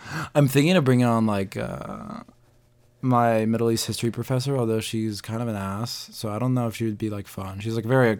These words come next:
she's a very cold person. So shout out to Professor Anderson if you're listening.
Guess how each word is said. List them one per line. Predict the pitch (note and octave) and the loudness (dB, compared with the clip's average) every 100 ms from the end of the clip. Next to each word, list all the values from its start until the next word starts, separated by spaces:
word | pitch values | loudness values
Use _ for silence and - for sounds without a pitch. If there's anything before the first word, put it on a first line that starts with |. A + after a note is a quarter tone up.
| - | -4
she's | - B2 | -4 2
a | |
very | D3+ D3+ | 4 4
cold | B2+ G#2+ | 2 -6
person. | - F#2+ - F#2+ G2 | -4 -6 -6 -12 -12
So | G#2 G2 G#2+ - - B3+ | -12 -12 -12 -14 -20 -12
shout | - A2+ | -4 -2
out | A2 G2+ | -2 -4
to | A2 G#2+ - - | -8 -10 -14 -12
Professor | A#2 A#2 A2+ | -2 -2 0
Anderson | A2 G#2+ - G#2+ | -2 -4 -4 -6
if | G#2 | -6
you're | A2 | -8
listening. | G#2+ - A2 G#2+ A2 | -8 -10 -10 -12 -14